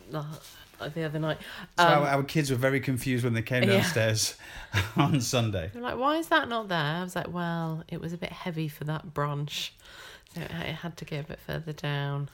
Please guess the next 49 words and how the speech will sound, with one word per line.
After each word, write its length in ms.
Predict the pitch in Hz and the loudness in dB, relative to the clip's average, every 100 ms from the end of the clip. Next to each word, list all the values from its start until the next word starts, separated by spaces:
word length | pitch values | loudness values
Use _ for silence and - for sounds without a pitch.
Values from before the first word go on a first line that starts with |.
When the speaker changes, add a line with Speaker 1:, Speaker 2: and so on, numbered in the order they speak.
| _ | _
Speaker 2:
It 100 | - | -10
wasn't 280 | 127 151 151 | -6 -4 -2
visually 340 | 135 131 127 120 | -2 0 0 0
pleasing. 440 | 123 120 110 110 - 180 | 2 2 2 2 2 6
Speaker 1:
<laughs> 360 | - - - 254 247 - 240 - 202 | 6 8 6 4 2 0 -4 -2 -4
<laughs> 400 | - - - - | -4 -12 -12 -6
Well, 140 | 196 | -4
the, 120 | 202 175 - | -2 -4 -2
yeah, 240 | 175 147 | 2 2
they 180 | 135 151 | 2 -2
just 220 | 165 165 | -4 -6
don't 220 | - 156 - | -2 -4 -2
get 180 | - | -6
the 60 | - | -6
concept. 680 | - 131 131 - - - - | -6 -6 -6 -6 -6 -8 -12
My 160 | - 269 | -2 -2
brother 320 | 277 311 208 | 2 0 2
actually 340 | 143 - - - | 0 -2 -6 -6
is 120 | 156 | -4
quite 180 | - - | -6 -6
a 40 | |
stickler 460 | - - - - 139 | -6 -8 -8 -8 -6
for 340 | - 139 139 - - - - | -2 0 -2 -6 -20 -20 -8
tiny 340 | - 165 156 | 0 2 2
baubles 380 | 143 151 143 139 | -2 -4 -4 -6
at 80 | 127 | -4
the 80 | 151 | -4
top, 360 | - 135 143 | 0 0 0
medium-sized 640 | 143 139 143 135 143 131 - | -2 -4 -4 -4 -4 -6 -4
baubles 320 | 143 135 131 | -4 -4 -6
in 80 | 131 | -6
the 60 | 131 | -6
middle, 240 | 143 143 | -6 -4
and 160 | 135 131 | -4 0
larger 360 | 139 135 131 | 0 0 -4
baubles 400 | 143 139 131 127 | -6 -6 -4 -6
at 100 | 131 | -6
the 80 | - | -4
bottom. 540 | 131 135 - - - 151 - - - - - | -4 -4 -6 -8 -8 -10 -14 -20 -20 -18 -8
Um, 220 | 139 120 | -6 -6
but 100 | - | -10
the 60 | |
kids 240 | - 151 139 | -6 -6 -4
didn't, 400 | 139 127 - - | -6 -6 -8 -14
didn't 220 | - - | -12 -12
grasp 500 | - - 147 - - - | -8 -8 -8 -12 -14 -12
that. 380 | - - - - | -12 -12 -14 -6
Speaker 2:
You 280 | 117 123 117 | -4 -2 0
are, 180 | 113 | -2